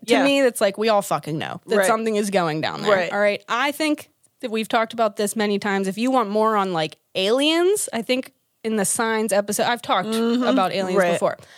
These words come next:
Speaker 1: I obviously believe that
Speaker 2: Yes.
Speaker 1: aliens are out there, okay?
Speaker 2: Yeah.
Speaker 1: But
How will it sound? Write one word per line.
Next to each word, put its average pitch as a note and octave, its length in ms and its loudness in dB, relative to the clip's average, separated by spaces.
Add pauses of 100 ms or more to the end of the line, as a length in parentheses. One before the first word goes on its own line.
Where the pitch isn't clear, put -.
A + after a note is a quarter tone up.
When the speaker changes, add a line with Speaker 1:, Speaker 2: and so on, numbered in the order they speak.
(220)
Speaker 1:
I G#3 140 -4
obviously F#3+ 480 -2
believe E3+ 500 -2 (340)
that C4 100 2 (140)
Speaker 2:
Yes. C#4+ 140 4
Speaker 1:
aliens G3+ 320 0
are G3 100 4
out F3+ 240 0
there, - 200 -2
okay? A#3 280 2
Speaker 2:
Yeah. - 40 -2 (720)
Speaker 1:
But C#4 600 0